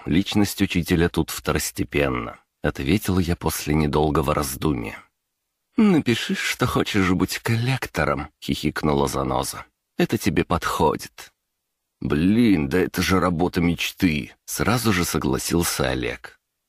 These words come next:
«Виталий Иванович, такое можно писать в вопросе?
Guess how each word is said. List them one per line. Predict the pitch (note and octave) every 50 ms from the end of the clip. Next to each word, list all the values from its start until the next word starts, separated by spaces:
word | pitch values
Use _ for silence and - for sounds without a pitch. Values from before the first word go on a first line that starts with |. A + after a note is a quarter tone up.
| _ -
«Виталий | C#2 D2 - - - G#2+ A2 G#2 F#2+ E2+
Иванович, | D2+ E2+ F#2+ F#2+ F2 D2+ C2+ C2+ - - - -
такое | - D#2 - - F2+ D#2+ D2+
можно | D2 D#2 F2+ F2 F2+ F2+ E2
писать | - D2 - - C#2+ -
в | -
вопросе? | C#2+ C#2+ - - F2+ D2+ C#2+ - - - - - -